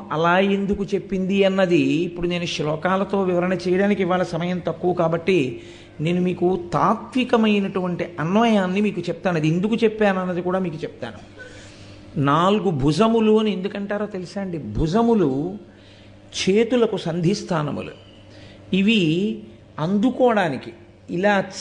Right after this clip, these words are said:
చాపి నేను కదలకుండా నాకు కావలసింది దీంతో ఇలా తీసేసుకుంటాను తప్ప శరీరంలో ఉన్న ఇంకొక అవయవంతో నేను తీసుకోవడం అలా కుదరదు.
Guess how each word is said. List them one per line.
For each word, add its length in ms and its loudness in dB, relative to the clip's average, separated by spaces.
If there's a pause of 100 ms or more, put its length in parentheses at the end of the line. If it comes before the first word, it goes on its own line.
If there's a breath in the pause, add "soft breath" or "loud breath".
చాపి 600 0
నేను 420 2
కదలకుండా 720 2
నాకు 360 -2
కావలసింది 760 0
దీంతో 380 0
ఇలా 220 2
తీసేసుకుంటాను 840 -6 (1040 loud breath)
తప్ప 580 0
శరీరంలో 880 2
ఉన్న 260 0
ఇంకొక 640 0
అవయవంతో 640 2
నేను 240 0
తీసుకోవడం 680 -2
అలా 120 -2
కుదరదు. 420 0